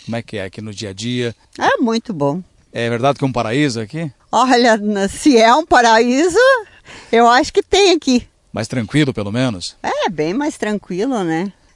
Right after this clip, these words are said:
Speaker 2: Do que na cidade é um corre-corre, né? A-,
Speaker 1: Uhum.
Speaker 2: Apesar que aqui a gente trabalha bastante, né? Levanta cedo e vai dormir tarde, mas é bem mais tranquilo, né?
Speaker 1: E aqui está o Maxwell, né? O cara que gosta, é, do gado leiteiro.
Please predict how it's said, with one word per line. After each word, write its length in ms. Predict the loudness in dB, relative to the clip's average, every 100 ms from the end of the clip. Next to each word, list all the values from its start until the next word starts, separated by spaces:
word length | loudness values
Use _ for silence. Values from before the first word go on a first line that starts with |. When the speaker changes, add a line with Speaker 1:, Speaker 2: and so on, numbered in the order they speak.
| -16
Speaker 2:
Do 100 | -10
que 320 | -4 -2 0
na 140 | -2
cidade 500 | -4 -8 -8 -8 -6
é 80 | -6
um 100 | -4
corre-corre, 760 | -2 -2 -4 -2 0 2 0 -4
né? 200 | -4 -4
A-, 120 | -2
Speaker 1:
Uhum. 60 | -4
Speaker 2:
Apesar 540 | -2 -2 -2 0 -2
que 80 | -2
aqui 360 | -8 -6 -6 -6 -8 -16 -8
a 60 |
gente 200 | -4 -2
trabalha 440 | 0 0 2 2 2
bastante, 540 | 0 -2 -2 -2 -2
né? 160 | -4 0
Levanta 420 | 0 0 0 -2
cedo 440 | -4 -4 -2 -2 -2
e 120 | -2
vai 180 | 0 -2
dormir 300 | 0 0 -2
tarde, 400 | 0 2 2 0
mas 560 | 0 0 0 -2 -6 -12 -20 -12 -4
é 80 | 0
bem 180 | 0
mais 220 | 2 0 -2
tranquilo, 640 | -2 -4 -4 -4 -2 -2
né? 200 | -2 -4 -8 _
Speaker 1:
E 120 | 2 2
aqui 200 | 2 0
está 280 | 2 4 4
o 80 |
Maxwell, 720 | 4 2 0 -2 2 4 4
né? 160 | 4 2
O 60 | 2
cara 300 | 2 2 2
que 140 | 0
gosta, 640 | 2 2 2 2 2 2 -4 -18 -14 -4
é, 160 | -2
do 140 | -2 -2
gado 480 | 2 2 2 -4 -2
leiteiro. 600 | 2 2 0 0 2 2